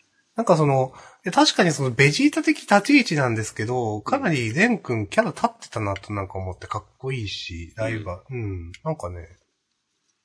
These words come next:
Speaker 1: まあ、レン君がパッと出てきたけど、他にも結構覚えてるキャラいるんだよな。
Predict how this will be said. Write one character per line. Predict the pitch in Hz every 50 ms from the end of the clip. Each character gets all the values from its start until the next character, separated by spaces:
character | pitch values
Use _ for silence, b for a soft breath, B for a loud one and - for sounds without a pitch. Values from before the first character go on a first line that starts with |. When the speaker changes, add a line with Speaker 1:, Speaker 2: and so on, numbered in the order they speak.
| _ _ _ _ _ _ _ _ _
Speaker 1:
ま | 165 151
あ、 | 131
レ | 151 202
ン | 214 202
君 | - - - 135 123 110 101 92 87 85 - _ _ _ _ _ _ _ - 123
が | 113 107
パ | - - 107
ッ | 104 - -
と | 110 107
出 | 127 135
て | - - -
き |
た | - 95 92
け | -
ど、 | 85 90 92 101 _ B B B B B B B B B
他 | 156 - 262 277
に | 311
も | 247 156
結 | - - 185 -
構 | - 123 113 117
覚 | 143 180 220
え |
て | 220 -
る | 113 101
キ | - -
ャ | 95
ラ | 87 85
い | 87
る | 98 131 151
ん | 139 104
だ | 87
よ | 80 76 78
な。 | 80